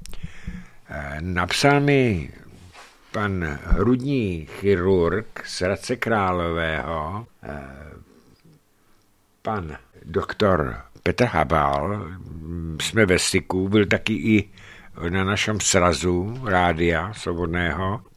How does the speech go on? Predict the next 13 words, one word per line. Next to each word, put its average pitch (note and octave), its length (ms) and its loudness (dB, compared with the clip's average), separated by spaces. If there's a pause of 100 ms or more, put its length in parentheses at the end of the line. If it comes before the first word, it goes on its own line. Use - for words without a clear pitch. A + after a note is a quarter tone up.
Tak, F2 200 -2 (260)
eh, D#2 40 -8 (720)
vidíte, G#2+ 540 4 (240)
další A2+ 380 2
informace, B2+ 640 2 (840)
eh, F2+ 300 -4
protože G#2+ 480 2
jsme B2+ 220 0
měli A#2+ 340 4
oba A2 240 2
dva A2 180 0 (240)
zdravotní G2+ 720 -2
problémy. G#2+ 760 2